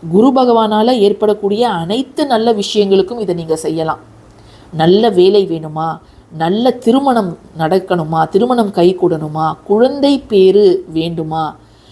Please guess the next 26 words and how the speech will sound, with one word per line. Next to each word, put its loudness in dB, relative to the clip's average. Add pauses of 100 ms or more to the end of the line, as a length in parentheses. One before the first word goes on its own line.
(120)
அல்லது 2
என்னுடைய 0
தொழில், 2
நான் -8
செய்யக்கூடிய -2
தொழில்ல 0
நல்ல 0
முன்னேற்றம் 0
வேண்டும் 2
அப்படின்னு -2
நீங்க -8
நினைக்கிறீங்களா, -4 (340)
தங்க 0
நகை 2
சேர 2
மாட்டேங்குது -2
அப்படின்னு -6
நினைக்கிறீங்களா, -2 (100)
பிள்ளைகள் 0
நன்றாக -2
படிக்க -2
மாட்டேங்கிறாங்க, -2 (600)
அதற்காக 0 (100)
எல்லாத்துக்குமே 0
நீங்க -2
செய்யலாம். -4